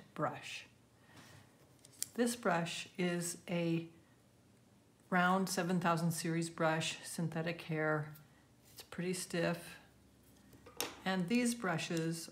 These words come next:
are quill brushes. And these quill brushes hold a ton of water. Even this little one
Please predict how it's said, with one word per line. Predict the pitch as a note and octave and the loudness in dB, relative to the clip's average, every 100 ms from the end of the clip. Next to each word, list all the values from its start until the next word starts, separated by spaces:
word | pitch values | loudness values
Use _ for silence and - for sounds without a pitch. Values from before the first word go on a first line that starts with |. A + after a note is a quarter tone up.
| - | -2
are | F3+ | 0
quill | F3+ - C4 | 0 2 4
brushes. | A#3 E3 D3+ - E3+ E3 - - - - - - - - - - - - - - | 4 2 -2 -6 -6 -8 -10 -16 -20 -20 -20 -20 -20 -20 -20 -20 -20 -20 -8 0
And | F3+ F3+ | 2 4
these | F#3+ F#3 | 2 0
quill | - - C4 | -4 2 2
brushes | - D#3 - E3 | 4 0 0 -6
hold | - G3+ F#3+ | 0 2 2
a | F#3 | 0
ton | - G3+ | 0 2
of | G3 | 2
water. | G3 F3 E3 D#3 | 4 4 4 0
Even | F#3+ G3+ G3 F3+ F3+ - - - - - | 0 2 4 2 2 -8 -20 -20 -14 -6
this | E3+ F#3 | -4 0
little | F#3+ F#3 D#3 | 2 2 2
one | D3+ C#3+ D3+ | 0 0 -2